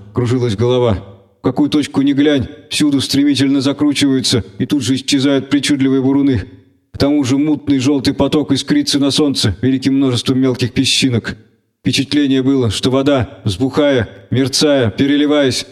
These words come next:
стоит на месте – а ты сам с головокружительной скоростью несешься по ее волнам, качаясь из стороны в сторону. Судя по колеям, уходившим в воду, мы подъехали к броду.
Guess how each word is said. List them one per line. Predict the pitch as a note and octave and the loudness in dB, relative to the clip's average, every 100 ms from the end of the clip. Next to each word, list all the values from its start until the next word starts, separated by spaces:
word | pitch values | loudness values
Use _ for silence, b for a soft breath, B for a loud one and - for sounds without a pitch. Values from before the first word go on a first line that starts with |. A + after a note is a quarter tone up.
| - | -8
стоит | - C#3+ D3 C#3 D3 | -2 0 0 0 0
на | D3+ | 0
месте – | D3 B2+ B2+ A2+ - - _ - | 0 0 -2 -2 -6 -20 _ -4
а | B2 | -2
ты | D#3+ C#3 | 0 0
сам | D3+ C#3+ B2 | 0 0 0
с | |
головокружительной | B2+ C#3 B2 C#3 C#3 B2+ C#3 C3 | 0 0 0 0 0 0 0 0
скоростью | - C#3+ B2 - B2+ - - C3 | 0 0 0 0 -2 -4 -6 -4
несешься | C3 D#3+ D3+ - C#3+ | 0 0 0 0 0
по | D3 | 2
ее | D3 D3 | 2 2
волнам, | C#3+ D3 D3 C3+ G#2 - - | 2 0 2 0 -2 -10 -4
качаясь | C3+ C3 D3 C3 C3 | -2 0 0 0 -2
из | A#2+ | -2
стороны | - C3+ C3+ | 0 0 0
в | C3 | -2
сторону. | - C3+ A#2+ G#2+ - - _ _ _ _ _ _ _ | 0 0 2 0 -4 -10 _ _ _ _ _ _ _
Судя | - C3 A2+ | -4 -2 -2
по | A2+ | -2
колеям, | - B2+ C3 C3 G#2 | -2 0 2 0 0
уходившим | A2 B2+ B2 A#2 C3 A#2+ | -2 -2 -2 -4 -4 -2
в | |
воду, | B2 A2+ G2+ - - _ A#2+ | 0 0 -2 -8 -20 _ -4
мы | |
подъехали | A#2+ A#2 A#2+ - A#2+ | -2 0 -2 -2 -2
к | A2 | 0
броду. | B2 A#2+ G2 | 0 0 -2